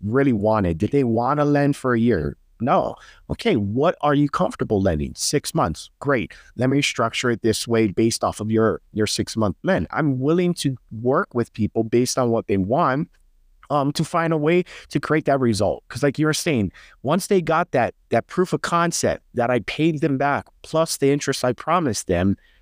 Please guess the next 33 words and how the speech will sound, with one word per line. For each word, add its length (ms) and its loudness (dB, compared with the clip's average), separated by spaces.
they're 140 2
more 380 2
inclined 540 -2
to 120 -2
wanna 260 0
continue 680 2
doing 320 2
this 240 2
and 160 2
now 200 2
become 460 2
my 180 0
advocate 640 -2
for 160 2
others 260 2
out 160 2
there 100 0
that 140 4
I 20 2
may 140 2
have 100 -2
presented 480 0
to 120 -4
that 160 0
didn't 200 0
quite 220 -2
see 140 -2
opportunity 480 0
at 80 -2
the 80 -14
time. 400 -2
So 60 -2
structure-wise, 840 0